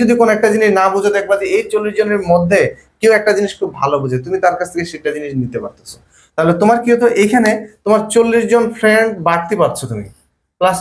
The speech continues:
তোমার আগের যে বিশ জন ছিল তারা তো তোমার আছেই। অর্থাৎ এই চল্লিশ জন প্লাস ষাট জন, তোমার ষাট জন বন্ধু নতুন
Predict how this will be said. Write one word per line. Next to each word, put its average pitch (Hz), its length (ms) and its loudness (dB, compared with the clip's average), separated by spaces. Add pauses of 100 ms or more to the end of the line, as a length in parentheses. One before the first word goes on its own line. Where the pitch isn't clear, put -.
তোমার 214 200 4 (220)
আগের 220 300 2
যে 254 140 2
বিশ 214 200 2
জন 202 160 4
ছিল 185 120 0 (120)
তারা 180 220 2
তো - 120 -14
তোমার 214 160 2 (100)
আছেই। 117 240 -6 (320)
অর্থাৎ 170 200 -2 (160)
এই 247 80 4 (120)
চল্লিশ 226 320 2
জন 240 120 2 (280)
প্লাস 190 180 2 (100)
ষাট 165 220 0
জন, 143 160 -2
তোমার 208 160 0 (120)
ষাট 202 260 0 (120)
জন 220 100 0 (120)
বন্ধু 185 180 2 (100)
নতুন 170 180 -8